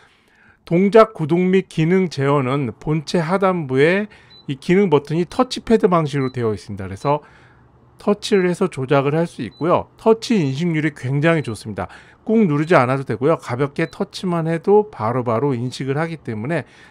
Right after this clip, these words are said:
조작 성능이 굉장히 좋은 편입니다. 무선으로 원격 조정은 기본 제공되는 원형 디자인의 리모컨이 있습니다. 수신거리가 굉장히 좋습니다. 최대 한 이십 미터 정도 거리에서는 충분히 수신이 되고요.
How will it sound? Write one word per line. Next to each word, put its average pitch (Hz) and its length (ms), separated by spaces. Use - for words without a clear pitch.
조작 165 340
성능이 151 400
굉장히 123 420
좋은 156 360
편입니다. 95 580
무선으로 220 580
원격 147 480
조정은 143 640
기본 175 340
제공되는 143 720
원형 170 520
디자인의 135 580
리모컨이 135 580
있습니다. 95 480
수신거리가 214 640
굉장히 156 460
좋습니다. 113 580
최대 196 320
한 180 200
이십 143 220
미터 180 240
정도 156 300
거리에서는 127 540
충분히 185 340
수신이 190 420
되고요. 123 460